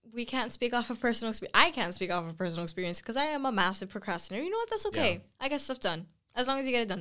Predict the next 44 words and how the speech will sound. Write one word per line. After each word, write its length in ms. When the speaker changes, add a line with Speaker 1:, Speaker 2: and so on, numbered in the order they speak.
Speaker 2:
I 40
think 20
Speaker 1:
Eleven 260
fifty-nine, 300
Speaker 2:
even 60
Speaker 1:
man. 100
Speaker 2:
if 60
you 40
give 400
tips 480
out 300
and, 100
like, 220
you 140
ha-, 280
you 140
hear 340
other 180
people's 260
personal 320
experiences, 560
it 140
still 220
won't 160
do 120
anything. 260
I 60
Speaker 1:
It's, 100
Speaker 2:
think 120
you 60
Speaker 1:
it 20
Speaker 2:
need 80
to, 80
Speaker 1:
don't, 80
Speaker 2:
like, 200
Speaker 1:
yeah. 140
Speaker 2:
actually 400
try 460
and 180
Speaker 1:
It 60
Speaker 2:
do 80
Speaker 1:
will 120
Speaker 2:
it. 40
Speaker 1:
not. 260